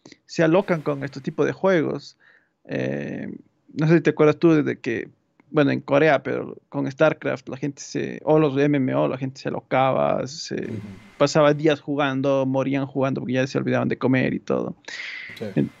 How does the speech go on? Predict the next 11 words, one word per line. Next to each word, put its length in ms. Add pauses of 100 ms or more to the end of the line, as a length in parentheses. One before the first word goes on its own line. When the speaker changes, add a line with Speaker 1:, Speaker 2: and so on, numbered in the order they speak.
(120)
Speaker 1:
entonces, 580
bueno, 520
eh, 400
asumo 320
que 80
esto 120
también 300
va 180
para 240
tratar 300
de 240